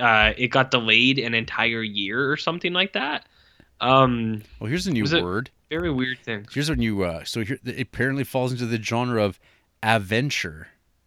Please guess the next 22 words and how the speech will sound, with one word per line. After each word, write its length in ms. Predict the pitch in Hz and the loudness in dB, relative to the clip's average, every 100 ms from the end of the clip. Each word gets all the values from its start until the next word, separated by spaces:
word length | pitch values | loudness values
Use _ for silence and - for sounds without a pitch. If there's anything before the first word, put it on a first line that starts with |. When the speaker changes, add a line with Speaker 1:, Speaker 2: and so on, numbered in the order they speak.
| _ _ _ _ _ _ _ _ - | _ _ _ _ _ _ _ _ -6
Speaker 1:
Adventures. 680 | 127 131 185 - 117 107 110 | 0 2 2 4 4 2 0
Speaker 2:
A-, 160 | 117 - | 0 0
av-, 420 | 110 117 110 92 - | 2 4 4 0 -8
adventures. 1040 | 101 107 113 95 98 95 92 - 80 80 - | -2 2 2 0 -4 -4 -4 -6 -8 -8 -6
There's 160 | 92 | -4
no 100 | 113 | -4
D 340 | 107 98 113 113 | -4 -2 0 0
there. 380 | 87 80 80 - - | -2 -4 -6 -8 -10
It's 200 | - - _ | -12 -12 _
adventure. 800 | 92 101 98 87 87 - 73 78 - - | -2 -2 0 -2 -4 -6 -10 -12 -8 -2
Speaker 1:
Haven't 220 | 151 170 | -2 0
you 120 | 151 | 0
ever 160 | 156 139 | 2 4
gone 240 | 123 135 | 6 6
on 320 | 139 131 117 - - - | 6 4 0 -8 -8 0
an 480 | 117 117 113 110 - _ _ _ _ 117 | 2 0 -2 -8 -18 _ _ _ _ -8
adventure? 500 | 113 110 120 180 214 _ - | -4 -2 -2 -4 -4 _ -6
Speaker 2:
I 80 | 101 | -4
have 160 | 101 | -4
gone 260 | 95 98 98 | -4 -2 -2
on 200 | 90 90 - | -4 -6 -6
adventures, 1000 | 95 101 95 82 82 - 82 87 - | -2 -2 -2 -6 -6 -8 -8 -10 -10